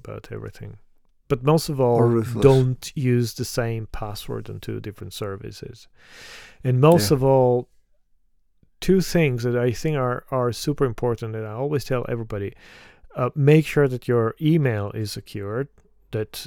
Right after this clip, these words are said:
Speaker 1: you know, you don't have your, uh, w-, d-, d-, you don't, you have at least a couple of layer of authentication, and you don't ha-, use, that password is not used anywhere else. And, uh, as much as possible, try to use a public email service for your registrations and not your own domain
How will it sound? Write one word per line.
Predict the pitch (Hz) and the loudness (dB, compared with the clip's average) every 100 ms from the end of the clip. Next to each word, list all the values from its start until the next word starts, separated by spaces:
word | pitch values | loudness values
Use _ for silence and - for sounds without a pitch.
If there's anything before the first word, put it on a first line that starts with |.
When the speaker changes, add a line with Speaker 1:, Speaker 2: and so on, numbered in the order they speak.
| - | -12
Speaker 1:
you | 120 | -8
know, | 107 104 | -6 -6
you | 101 101 | -8 -4
don't | 113 117 107 | -2 -2 -4
have | - 113 104 104 | -6 -6 -6 -8
your, | 113 107 107 104 104 104 - | -6 -6 -4 -4 -6 -8 -12
uh, | - 107 101 101 - | -12 -10 -10 -12 -16
w-, | 117 127 - 120 | -14 -12 -12 -14
d-, | - 139 135 127 | -14 -16 -16 -16
d-, | 120 120 117 120 _ _ _ _ _ _ _ - | -16 -16 -18 -20 _ _ _ _ _ _ _ -8
you | 127 | 0
don't, | 131 131 | 0 0
you | 143 120 | 0 0
have | - 120 110 131 | 0 -2 -4 -10
at | 127 113 131 | -12 -2 2
least | 131 - | 2 2
a | |
couple | 123 123 117 110 | -6 -6 -4 -6
of | 104 | -6
layer | 107 104 | -4 -4
of | 101 101 | -6 -8
authentication, | - 107 104 104 101 - 98 101 | -8 -8 -6 -6 -6 -8 -10 -10
and | 98 | -8
you | 104 | -8
don't | 104 101 | -6 -6
ha-, | 95 110 - | -8 -10 -6
use, | 113 107 107 117 - | -6 -6 -6 -12 -6
that | 113 - | -6 -4
password | 107 98 110 101 | -6 -6 -10 -10
is | |
not | 101 - | -10 -10
used | 104 104 | -10 -6
anywhere | 110 117 98 | -6 -8 -10
else. | 101 95 120 - _ - - - - - - - | -10 -12 -12 -18 _ -20 -20 -20 -20 -20 -18 -6
And, | 127 123 120 | -2 0 0
uh, | 131 | 0
as | 147 135 | 2 2
much | 175 165 | 2 0
as | 135 | -2
possible, | 170 170 160 127 123 120 | 0 0 -2 -2 -2 -2
try | - 131 131 | 0 0 0
to | 135 | 0
use | 123 120 120 | 0 0 0
a | 113 | -2
public | - 156 156 - | 0 2 2 0
email | 127 120 117 | -2 -2 -4
service | 113 127 113 110 107 - | -2 -2 -2 -2 -6 -10
for | - 131 120 113 110 110 | -8 -4 -2 -2 -2 -4
your | 113 110 | -4 -2
registrations | 104 107 104 - - 143 131 - 110 | -2 -4 -6 -6 0 2 0 -4 -6
and | 113 113 | -6 -6
not | 113 - | -6 -4
your | 117 | -4
own | 107 104 | -4 -6
domain | 104 113 117 101 | -6 -6 -6 -6